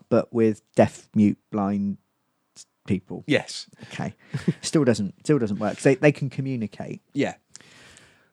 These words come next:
Speaker 1: What the players are trying to do, the, the normal team, the, the people who know where they are, they're a team secretly together. Well, not secretly, but they don't know who the
Speaker 2: No, they've
Speaker 1: other
Speaker 2: no
Speaker 1: person
Speaker 2: idea.
Speaker 1: is.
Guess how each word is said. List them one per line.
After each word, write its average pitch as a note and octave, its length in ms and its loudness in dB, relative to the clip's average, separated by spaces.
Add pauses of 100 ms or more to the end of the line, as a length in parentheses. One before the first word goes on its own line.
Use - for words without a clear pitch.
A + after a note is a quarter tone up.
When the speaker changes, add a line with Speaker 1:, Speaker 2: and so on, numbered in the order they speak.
(420)
Speaker 1:
What F3+ 380 4
the F#3+ 120 -2
players F3 640 2
are B2 60 -6
trying A2+ 400 -4
to - 100 -8
do, B2 300 -4
the, A2 260 0
the G#2+ 120 -8
normal G#2 280 -2
team, D#3 440 0 (180)
the, - 220 -4
the - 100 -10
people - 260 -6
who G#2+ 80 -2
know A#2+ 240 8
where A2+ 160 6
they G#2+ 160 2
are, A#2+ 280 2 (220)
they're D#3 180 8
a C#3 40 6
team D#3+ 460 2
secretly C#3 640 -2
together. B2+ 440 2
Well, - 140 -6
not - 80 -10
secretly, - 540 -10 (300)
but G2 260 -6 (280)
they G#2 120 -6
don't G#2 180 -4
know - 100 -8
who F#2+ 120 -6
the G2+ 300 -6 (200)
Speaker 2:
No, F#2+ 140 -6
they've E2 100 -4
Speaker 1:
other G#2+ 140 0
Speaker 2:
no F#2+ 80 -6
Speaker 1:
person F#2+ 160 -4
Speaker 2:
idea. G2 140 -4
Speaker 1:
is. G2+ 60 -6